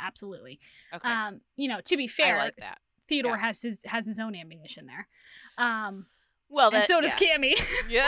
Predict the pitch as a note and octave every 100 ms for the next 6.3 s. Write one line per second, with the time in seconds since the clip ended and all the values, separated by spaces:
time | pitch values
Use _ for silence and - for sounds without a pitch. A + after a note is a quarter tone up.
0 | D#4 C#4 B3+ C4 - - G3+ A#3 F#4 _
1 | G#3+ A3 D4 E4 _ A3 A3 C#4 - -
2 | C4 C4+ D#4 C4+ - _ G#3+ A#3 G#3+ A3+
3 | A#3 - A#3 G3+ G3+ F#3+ F3 F3 E3+ D#3+
4 | E3 - - F3+ E3+ - G#3 E3+ F#3 D#3
5 | D3+ C#3+ C#3+ - D3 C3+ C3+ C3+ C3+ -
6 | - -